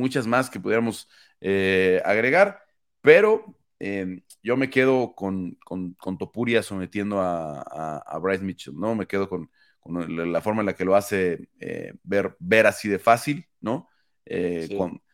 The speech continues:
Speaker 1: la manera en la que lo levanta con un brazo y lo acomoda como, como un bebé, literal, para,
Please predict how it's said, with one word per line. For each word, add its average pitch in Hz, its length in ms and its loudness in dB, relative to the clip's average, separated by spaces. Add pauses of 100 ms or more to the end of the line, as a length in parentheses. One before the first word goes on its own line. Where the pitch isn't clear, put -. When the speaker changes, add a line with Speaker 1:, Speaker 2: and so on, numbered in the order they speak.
(140)
Speaker 1:
la 98 220 8
manera 110 340 4
en 139 80 4
la 117 140 6
que 98 360 0 (320)
lo 104 180 -2
levanta 104 580 2
con 107 140 -8
un 117 120 -4
brazo 117 360 0
y 104 60 -2
lo 95 120 -6
acomoda 120 540 2
como, 92 380 -8
como 98 220 -6
un 135 100 -4
bebé, 120 360 4
literal, 113 580 -4
para, 85 380 -4